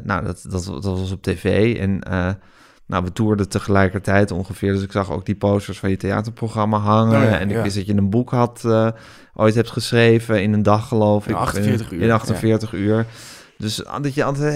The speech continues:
Speaker 1: hebt van die soort projectjes aan het
Speaker 2: Ja.
Speaker 1: ondernemen. En toen ineens zaten we allemaal vast. En toen was het weer vanaf je zolder. Dat
Speaker 2: Ja.
Speaker 1: was een soort niet te stoppen,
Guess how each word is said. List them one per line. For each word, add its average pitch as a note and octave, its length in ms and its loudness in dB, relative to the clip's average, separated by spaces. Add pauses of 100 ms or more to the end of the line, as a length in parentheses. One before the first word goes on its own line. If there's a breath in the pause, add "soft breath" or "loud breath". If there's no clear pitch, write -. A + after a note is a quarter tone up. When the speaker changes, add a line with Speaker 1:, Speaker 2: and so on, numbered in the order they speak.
(100)
Speaker 1:
hebt D3 140 -6
van D#3+ 100 -4
die D3 80 -2
soort D3 200 -2
projectjes D3 640 4
aan B2 120 4
het A#2+ 100 2
Speaker 2:
Ja. D3 80 6
Speaker 1:
ondernemen. B2+ 460 4
En C#3+ 80 -8
toen E3 300 -4
ineens D3+ 320 0
zaten D3+ 260 2
we C3+ 60 -4
allemaal C3+ 280 6
vast. D#3+ 580 0 (380 soft breath)
En C#3+ 100 -4
toen D3 80 0
was D#3 120 2
het D#3+ 100 -2
weer E3 180 4
vanaf D#3 300 -2
je E3 80 2
zolder. E3 640 2
Dat C3 120 0
Speaker 2:
Ja. C3+ 100 6
Speaker 1:
was G2+ 100 0
een D3 80 -10
soort D#3 180 0
niet F#3+ 200 4
te G3 80 -4
stoppen, E3+ 760 4